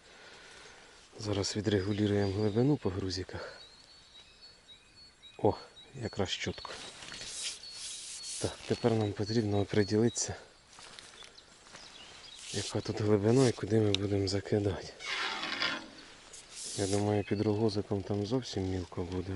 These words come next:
Оце якби отут десь буде в самий раз.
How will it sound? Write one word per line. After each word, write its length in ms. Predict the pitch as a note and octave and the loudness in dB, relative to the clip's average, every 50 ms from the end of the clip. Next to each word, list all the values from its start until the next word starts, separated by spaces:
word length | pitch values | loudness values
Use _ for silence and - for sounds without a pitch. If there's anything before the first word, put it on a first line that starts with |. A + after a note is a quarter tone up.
| G2 | -4
Оце 240 | G2 - - - A2 | -4 -4 0 2 4
якби 280 | G#2+ G2+ F#2+ F#2 G2+ G2+ | 4 4 2 2 2 2
отут 380 | G2+ - - - C3 - G2 | 2 0 0 -2 -4 -4 -4
десь 280 | F2+ F#2+ F2+ - - - - - - - - - - - - - - - - - - - - - - - - - - - - - | -6 -6 -6 -6 -8 -8 -10 -14 -14 -14 -14 -16 -20 -20 -20 -20 -20 -20 -20 -20 -20 -20 -20 -18 -18 -18 -18 -18 -18 -16 -14 -12
буде 240 | A2 G#2+ G#2 G#2 | -8 -4 -2 -2
в 80 | G#2 - | -2 -4
самий 420 | - - A2 G#2 G#2 G#2+ G#2+ G#2 | -4 -4 -4 -2 0 0 0 0
раз. 320 | F#2+ E2+ - - - - | -2 -4 -6 -8 -8 -8